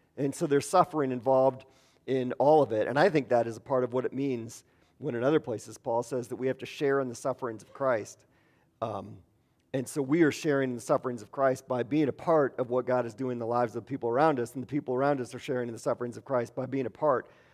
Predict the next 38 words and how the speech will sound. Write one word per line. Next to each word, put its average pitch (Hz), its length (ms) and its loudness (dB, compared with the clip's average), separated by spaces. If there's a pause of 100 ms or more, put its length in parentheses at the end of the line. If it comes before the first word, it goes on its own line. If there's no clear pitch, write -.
(120)
of 127 120 -2
what 131 160 2
God 127 220 4
is 117 100 -2
doing 120 400 -4 (460)
to 147 100 -6
work 135 300 4
out, 127 440 6 (720)
um, 107 360 -2
the 143 100 -6
sin 147 400 0
that's 113 200 -6
in 135 160 0
u-, 139 240 0 (240)
in 143 180 0
us. 139 440 -2 (480)
It, 139 200 -4
and, 139 220 -6 (140)
and 135 120 -4
here 202 380 2
he's 117 200 -8
saying, 113 480 -6 (360)
"But 151 120 -2
there's 143 200 2
a 139 40 -2
glory 135 560 6
that's 113 260 -6
to - 60 -12
come." 160 440 -2 (640)
And 143 140 -2
so - 140 -4
while 151 300 6
you're 151 160 4
working 165 380 2
through 156 160 -2
that 123 180 2
suffering, 165 640 -4 (640)
like, 120 380 0